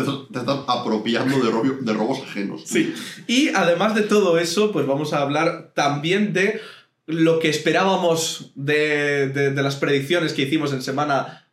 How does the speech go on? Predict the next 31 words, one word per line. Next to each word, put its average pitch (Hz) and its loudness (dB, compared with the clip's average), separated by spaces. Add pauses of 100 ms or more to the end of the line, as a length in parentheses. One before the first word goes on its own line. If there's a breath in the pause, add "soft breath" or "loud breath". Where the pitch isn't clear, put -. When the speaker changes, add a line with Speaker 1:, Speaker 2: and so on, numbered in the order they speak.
Speaker 2:
doce 139 -2
de 135 -2
qué 147 -2
equipos 139 -4
iban 139 0
a 135 -2
ir 131 0
a 127 -2
playoffs 139 0
y - -4
echarle 139 0
un - -2
Speaker 1:
Sí, 135 2
Speaker 2:
vistazo - 0
Speaker 1:
verdad. 127 0
Speaker 2:
y 131 0
ver 139 -2
cómo 135 -2
va 131 0
la 131 0
cosa. 214 0 (360 loud breath)
Y 277 4
también 208 2
vamos 180 0
a 151 2
ver 160 0
todos 151 0
los 139 0
playoff 139 0
escenarios 120 -4
y 147 -12